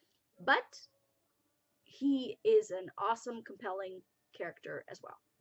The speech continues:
Um, and that's my little mini rant on those who hate,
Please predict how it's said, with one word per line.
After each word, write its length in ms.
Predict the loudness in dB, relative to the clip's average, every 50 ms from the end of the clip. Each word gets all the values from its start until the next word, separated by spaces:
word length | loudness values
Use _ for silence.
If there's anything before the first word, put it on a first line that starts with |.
| _ _ _ _ _ _ _ _ _ _ _ _ _
Um, 520 | 2 4 6 6 8 6 6 4 0 -6 -12 _ _ _ _ _ _ _ _
and 200 | -12 -10 -10 -10 -10
that's 280 | -10 -10 -10 -10 -10 -10
my 160 | -10 -8 -6
little 220 | -4 -4 -2 0
mini 260 | 2 2 4 4 4 4
rant 300 | 4 4 4 4 2 0 0 2
on 320 | 4 6 6 4 4 2 -2 _ _ _ _ _ _ _
those 180 | 0 0 0 0
who 60 | -4
hate, 200 | -8 -8 -8 -8